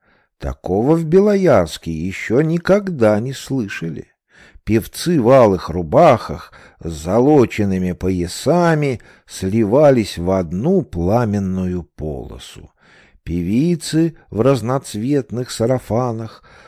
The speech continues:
словно июльский луг под ярким светом множества ламп.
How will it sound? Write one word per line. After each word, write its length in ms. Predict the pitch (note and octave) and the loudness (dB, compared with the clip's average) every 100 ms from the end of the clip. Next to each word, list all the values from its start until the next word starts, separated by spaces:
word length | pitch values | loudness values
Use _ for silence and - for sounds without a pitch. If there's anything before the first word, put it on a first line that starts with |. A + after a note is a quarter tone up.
| _ | _
словно 840 | - B2 B2 F#3 A3 F3 F3 F#3 | -4 2 4 4 2 0 -2 -2
июльский 920 | F3+ F3 E3+ C#3 E3 D#3+ - - D#3 | -4 -6 -6 -4 -4 -4 -6 -10 -4
луг 560 | D#3 D3+ D#3 C#3+ G#2+ - | -2 0 0 -2 -6 -6
под 240 | A2+ A#2 | -2 -2
ярким 640 | G#2 G#2 C3+ A#2+ G#2 A#2 A2+ | -2 -2 0 -2 -4 -8 -8
светом 600 | - G#2 D#3+ D3+ B2+ B2+ | -6 -4 -2 0 0 -2
множества 840 | B2 G#2+ D3 F#3 D#3 D3 - B2 | -2 -2 -2 -2 -4 -10 -14 -14
ламп. 640 | C3 F#2 F2 D#2+ D#2 - | -10 -10 -10 -12 -14 -18